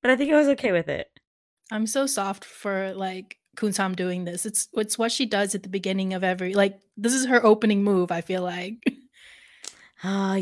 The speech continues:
Speaker 1: yeah, I, I think you're right. This is her go-to.
Speaker 2: <laughs>
Speaker 1: Yeah.
Speaker 2: It's beautiful. I love it. <laughs>
Speaker 1: So then Kunsam goes ahead and she kisses Mon's lips,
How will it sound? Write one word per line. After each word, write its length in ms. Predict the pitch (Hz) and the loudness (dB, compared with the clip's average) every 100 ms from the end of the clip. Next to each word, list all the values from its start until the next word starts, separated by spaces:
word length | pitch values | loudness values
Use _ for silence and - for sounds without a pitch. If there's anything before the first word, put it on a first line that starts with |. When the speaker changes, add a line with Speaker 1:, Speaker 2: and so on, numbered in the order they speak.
| - | 0
Speaker 1:
yeah, 120 | 277 | -2
I, 360 | 403 427 254 190 | 0 0 0 0
I 80 | 233 | 0
think 160 | 262 | 0
you're 100 | 381 | 0
right. 320 | 381 440 208 - | 0 0 -2 -2
This 140 | 233 | -2
is 100 | 262 | -2
her 120 | 294 | -2
go-to. 500 | 220 175 170 165 151 151 | 2 2 2 0 -2 -4
Speaker 2:
<laughs> 380 | - - _ - | -14 -20 _ -2
Speaker 1:
Yeah. 260 | 247 233 | 2 4
Speaker 2:
It's 120 | 254 - | 2 -6
beautiful. 460 | 285 339 427 403 294 254 | -2 0 0 4 6 8
I 100 | 240 | 8
love 280 | 254 254 339 | 8 6 6
it. 420 | 254 220 190 185 - - | 6 6 6 2 -6 2
<laughs> 140 | - - - - - 330 - - _ - - - - - 605 605 440 - _ - - | 2 2 -2 -8 -6 -6 -6 -10 _ -20 -20 -20 -20 -4 2 2 0 -8 _ -12 -12
Speaker 1:
So 200 | - - | -4 0
then 280 | 240 254 262 | 4 6 4
Kunsam 480 | 254 226 214 233 214 | 2 2 2 2 0
goes 220 | 214 214 | 0 0
ahead 280 | 226 208 175 | 0 2 0
and 100 | 180 | 0
she 160 | - 190 | -6 -6
kisses 440 | - 180 - 180 | -4 -4 -2 -4
Mon's 400 | 180 175 185 180 | -2 -2 -2 -4
lips, 440 | 147 156 - - | -2 -2 -4 -12